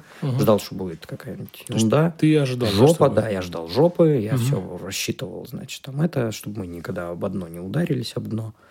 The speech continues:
Speaker 1: А
Speaker 2: Соответственно,
Speaker 1: ты
Speaker 2: мы
Speaker 1: копил
Speaker 2: нормально
Speaker 1: деньги,
Speaker 2: вошли.
Speaker 1: м, сейчас
Speaker 2: Да.
Speaker 1: вернусь к вопросу. Ты копил деньги, это сколько было месячных, годовых оборотов, может быть, полумесячных?
Speaker 2: Это, это н-,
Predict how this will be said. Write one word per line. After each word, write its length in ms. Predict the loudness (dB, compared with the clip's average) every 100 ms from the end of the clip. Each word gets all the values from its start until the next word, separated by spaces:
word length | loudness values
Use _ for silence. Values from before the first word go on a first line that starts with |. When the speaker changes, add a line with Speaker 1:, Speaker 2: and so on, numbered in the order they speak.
| -20 -20 -2
Speaker 1:
А 80 | 2
Speaker 2:
Соответственно, 480 | 6 6 8 6
Speaker 1:
ты 60 | 8
Speaker 2:
мы 60 | 8
Speaker 1:
копил 160 | 10
Speaker 2:
нормально 400 | 10 10 10 8
Speaker 1:
деньги, 80 | 6
Speaker 2:
вошли. 240 | 2 2 -2
Speaker 1:
м, 280 | -2 -2
сейчас 300 | -2 -4 -2
Speaker 2:
Да. 80 | 0
Speaker 1:
вернусь 220 | 0 0 -2
к 60 |
вопросу. 200 | -6 -6
Ты 80 | -2
копил 280 | -2 0 0
деньги, 300 | 2 2 2
это 100 | -2
сколько 320 | -2 -2 0
было 420 | -2 -2 -4 -4 -6 -10 -14 -14
месячных, 880 | -14 -12 -6 0 2 2 -2 -4 -6
годовых 460 | -6 -2 0 0 0
оборотов, 540 | -4 -4 -8 -12 -16 _
может 180 | -12 -10
быть, 100 | -10
полумесячных? 600 | -4 -2 -2 -4 -10 -8 -6
Speaker 2:
Это, 440 | -4 0 2 2
это 260 | -2 -2 0
н-, 280 | 2 0